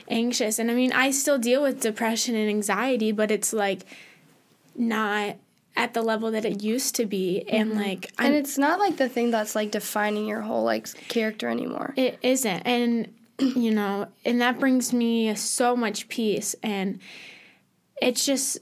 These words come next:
Speaker 1: it's, there's so many ways that Christ has worked in my life personally, and I just want, like, people to see that, like, because sometimes people can't see that Christ has actually worked in their life, and which,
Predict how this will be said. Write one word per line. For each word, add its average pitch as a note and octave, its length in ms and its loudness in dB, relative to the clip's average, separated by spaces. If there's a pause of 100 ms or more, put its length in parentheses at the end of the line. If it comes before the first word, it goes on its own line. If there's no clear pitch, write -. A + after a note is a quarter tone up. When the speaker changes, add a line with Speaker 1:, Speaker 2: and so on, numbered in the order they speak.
Speaker 1:
it's, - 380 -2 (140)
there's C#4 320 2
so C4 320 2
many E4 300 2
ways A3+ 680 2
that G3 600 -2
Christ A3+ 380 0
has A#3 180 -2
worked G#3 280 -2
in A3+ 300 0
my F#3+ 240 0
life B3+ 640 -2
personally, C#4 680 0
and A#3+ 160 0
I A#3 140 2
just D#4+ 240 -2
want, A#3 220 0
like, A3 240 -2 (420)
people C#4 280 2
to G3 100 0
see A3+ 300 0
that, C3+ 340 0
like, G3+ 380 -4 (760)
because C4+ 380 2
sometimes D#4 540 0 (380)
people E4+ 260 2
can't D#4 260 -2
see D4 300 0
that G#3 220 0
Christ C4 300 0
has A3+ 180 -2
actually A3+ 440 0
worked G#3 360 0
in A3 160 0
their G#3 140 0
life, G3 280 -2
and A#3+ 260 0 (440)
which, C4 360 0